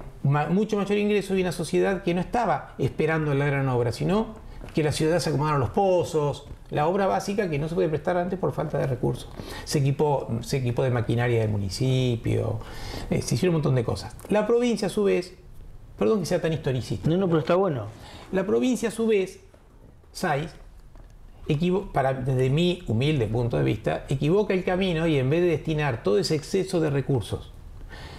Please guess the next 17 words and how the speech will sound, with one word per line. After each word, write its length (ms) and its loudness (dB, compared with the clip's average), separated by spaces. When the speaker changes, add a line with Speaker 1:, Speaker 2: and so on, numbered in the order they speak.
Speaker 1:
para 220 0
generar 380 2
obra 260 4
pública 480 0
y 60 -6
generar 440 2
otro 260 0
periodo 360 2
Castelo, 520 -2
no 140 0
otro 260 0
plan 240 2
Castelo, 440 -4
otro 300 0
periodo 560 0
de 100 -4
Castelo, 460 -4